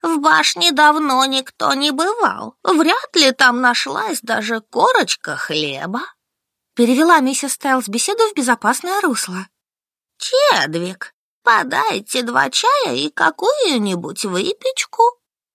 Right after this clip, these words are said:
Я почувствовала, как брови поползли вверх от удивления. Лорд Кристендер вообще выглядел ошарашенным,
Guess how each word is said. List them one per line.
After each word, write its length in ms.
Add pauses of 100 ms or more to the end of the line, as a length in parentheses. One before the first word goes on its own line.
(540)
Я 200
почувствовала, 800
как 280
брови 320
поползли 580
вверх 360
от 100
удивления. 760 (360)
Лорд 340
Кристендер 600
вообще 540
выглядел 460
ошарашенным, 760